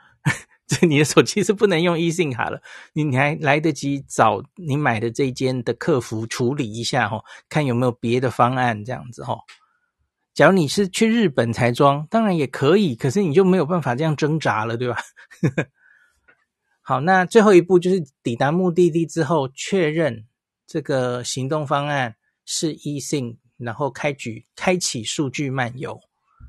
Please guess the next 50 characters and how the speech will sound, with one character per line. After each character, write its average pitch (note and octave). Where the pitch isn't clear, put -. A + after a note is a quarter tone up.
是 -
要 F#3+
开 G3+
启 C#3
数 E3
据 D3+
漫 D3
游 A2+
哦， A#2
吼， A#2
不 F3+
然 D#3
你 B2+
上 C3+
不 B2
了 A2
网， C3+
吼。 -
好， D3+
就 A3+
这 G#3+
样， C#3
吼。 -
那 A3+
他 C4
这 C4+
里 D#3+
有 C3+
写 A#2
说， E3+
安 F#3
排 D3+
eSIM E3+
之 E3
后， D#3
有 A#2+
时 D#3
候 F#3
可 C3
能 B2
会 F3
需 F3
要 F3
额 C#3+
外 E3
设 D#3+
定 D3
A C3+
P C3+
N， B2+